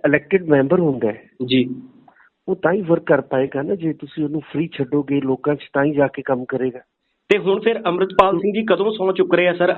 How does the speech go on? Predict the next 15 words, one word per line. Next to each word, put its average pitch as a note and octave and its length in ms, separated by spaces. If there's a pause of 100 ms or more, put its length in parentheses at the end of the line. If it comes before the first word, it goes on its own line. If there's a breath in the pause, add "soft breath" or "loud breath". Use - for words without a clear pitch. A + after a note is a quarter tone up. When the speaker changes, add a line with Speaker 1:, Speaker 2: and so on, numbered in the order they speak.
Speaker 2:
ਅੱਜ D3 180
ਜਾਂ A3 160
ਕੱਲ੍ਹ, E3+ 440
ਅਹ, C#3+ 420
ਚੌਵੀ D3+ 420
ਤਰੀਕ E3 220
ਜਾਂ E3+ 140
ਪੱਚੀ? D#3+ 340 (960)
Speaker 1:
ਇਹ G#3 120
ਤੁਸੀਂ G#3 320
ਐਡਮਿਨਿਸਟ੍ਰੇਸ਼ਨ F#3+ 680
ਤੇ F#3+ 120
ਡਿਪੈਂਡ F3+ 400
ਕਰਦਾ, E3+ 380
ਇਹ E3 160